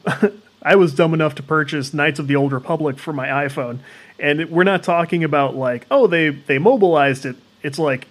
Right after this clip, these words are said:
it is Knights of the Old Republic with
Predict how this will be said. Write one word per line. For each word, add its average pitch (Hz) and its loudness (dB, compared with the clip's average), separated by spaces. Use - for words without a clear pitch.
it 170 4
is 147 0
Knights 143 2
of 147 -2
the 156 4
Old 151 2
Republic 139 -2
with 139 -6